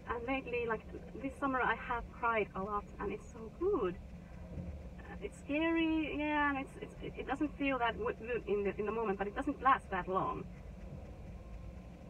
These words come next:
When I get into the state that I wanna cry and I feel all these negative feelings, and, and then I just feel like crying and really crying my heart out.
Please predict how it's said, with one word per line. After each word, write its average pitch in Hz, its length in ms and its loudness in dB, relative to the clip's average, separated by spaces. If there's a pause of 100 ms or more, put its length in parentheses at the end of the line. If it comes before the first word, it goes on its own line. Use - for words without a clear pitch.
When 185 120 0
I 185 80 2
get 190 120 2
into 180 180 2
the 180 100 0 (100)
state 165 340 0
that 156 160 0 (120)
I - 80 0
wanna 175 180 -2
cry 180 360 6
and 170 140 2
I 170 120 0
feel 165 320 -2 (180)
all 170 100 0
these 170 180 0 (600)
negative 190 480 2 (100)
feelings, 175 420 2 (800)
and, 165 220 2 (400)
and 175 120 0
then 175 80 2
I 170 80 2
just - 160 -10
feel 175 140 -2
like 170 200 0
crying 170 400 2
and 160 120 0
really 170 160 -2
crying 170 280 2
my 170 120 0
heart 170 220 2
out. 170 120 0